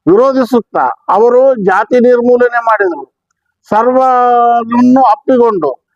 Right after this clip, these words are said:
ಡೋರ ಕಕ್ಕಯ್ಯ ಇರ್ಬೋದು, ಮಾದಾರ ಚೆನ್ನಯ್ಯ ಇರ್ಬೋದು, ಮಡಿವಾಳ ಮಾಚಿದೇವರು ಇರ್ಬೋದು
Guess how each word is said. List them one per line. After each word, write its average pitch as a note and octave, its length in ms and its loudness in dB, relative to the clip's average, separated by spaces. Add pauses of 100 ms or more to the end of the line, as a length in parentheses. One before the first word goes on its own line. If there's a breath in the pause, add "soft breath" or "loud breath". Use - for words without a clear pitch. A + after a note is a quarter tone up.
(440)
ಡೋರ G#3 280 0 (140)
ಕಕ್ಕಯ್ಯ B3 460 2
ಇರ್ಬೋದು, A#3+ 420 2 (300)
ಮಾದಾರ G#3 400 0
ಚೆನ್ನಯ್ಯ A#3 640 0
ಇರ್ಬೋದು, A3+ 440 -4 (380)
ಮಡಿವಾಳ G#3 380 0
ಮಾಚಿದೇವರು A#3+ 760 0
ಇರ್ಬೋದು A#3 460 2